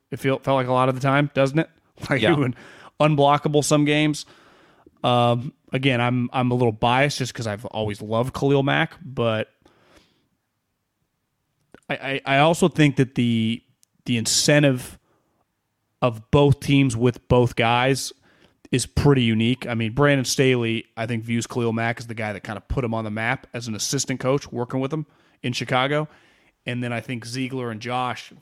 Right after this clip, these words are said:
Speaker 1: view Chandler Jones. I saw a clip. I don't know if Josh was set at the combine, but just, like, how excited he was knowing the guy. Him and Ziegler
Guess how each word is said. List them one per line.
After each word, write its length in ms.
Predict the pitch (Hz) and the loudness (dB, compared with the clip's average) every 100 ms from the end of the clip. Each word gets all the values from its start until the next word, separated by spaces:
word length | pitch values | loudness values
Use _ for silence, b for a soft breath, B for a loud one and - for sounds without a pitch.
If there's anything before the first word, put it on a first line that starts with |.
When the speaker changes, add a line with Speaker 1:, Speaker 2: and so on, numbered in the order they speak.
| - | -14
Speaker 1:
view 300 | 123 123 120 - | -8 -8 -10 -10
Chandler 300 | 139 123 113 | -8 -6 -8
Jones. 320 | 123 120 120 | -8 -8 -6
I 80 | 127 | -4
saw 340 | 160 127 117 - _ | -2 -2 -4 -8 _
a 40 | 113 | -16
clip. 380 | - 139 127 | -6 -4 -2
I 80 | 123 | -2
don't 100 | 135 | -2
know 120 | 131 | -2
if 80 | 117 | -4
Josh 400 | - 123 123 117 | 0 2 2 0
was 320 | 120 107 - - b b b b b b b b b b _ _ | -4 -4 -4 -10 b b b b b b b b b b _ _
set 220 | - - 131 | -8 0 0
at 80 | |
the 60 | - | 0
combine, 720 | - 131 135 135 131 131 131 | 0 2 4 4 2 4 2
but 180 | 120 110 | 0 -4
just, 320 | - 117 - | -2 -4 -2
like, 200 | 120 101 - | -4 -4 -2
how 140 | 120 | -2
excited 440 | 104 - 120 117 | -2 -2 -2 0
he 60 | 120 | -2
was 360 | 117 117 123 117 | 0 0 0 -2
knowing 300 | 107 113 120 | -2 -2 -2
the 80 | |
guy. 320 | 117 117 117 120 | -2 0 0 0
Him 180 | 123 | -2
and 80 | 113 | -4
Ziegler 500 | 110 117 120 120 120 | -2 -2 0 -2 -2